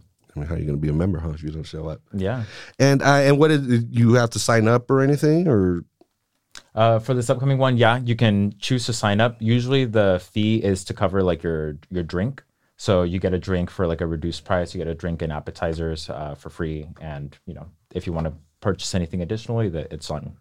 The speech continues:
Speaker 2: your own.
Speaker 1: Yeah. The networking is really where it's valuable, I think.
Speaker 2: Yeah.
Speaker 1: You're, you're gonna meet a lot of people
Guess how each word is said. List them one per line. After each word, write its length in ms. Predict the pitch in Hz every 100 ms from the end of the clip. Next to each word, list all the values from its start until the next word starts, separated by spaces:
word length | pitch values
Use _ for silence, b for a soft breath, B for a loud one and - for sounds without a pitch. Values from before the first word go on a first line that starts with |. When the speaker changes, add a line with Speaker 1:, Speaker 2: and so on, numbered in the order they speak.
| -
Speaker 2:
your 160 | 73
own. 60 | -
Speaker 1:
Yeah. 240 | 95 78 69 - b b b
The 80 | 113
networking 480 | 170 185 87 87
is 120 | 80 80
really 320 | 110 107 80
where 240 | 80 78
it's 100 | 73
valuable, 500 | 73 82 76 69 65
I 80 | 67
think. 240 | 69 73 76
Speaker 2:
Yeah. 80 |
Speaker 1:
You're, 100 | 82 90
you're 180 | 92
gonna 200 | 92 95
meet 160 | 90 87
a 40 | 85
lot 220 | 90 98
of 100 | 95
people 500 | 101 92 90 85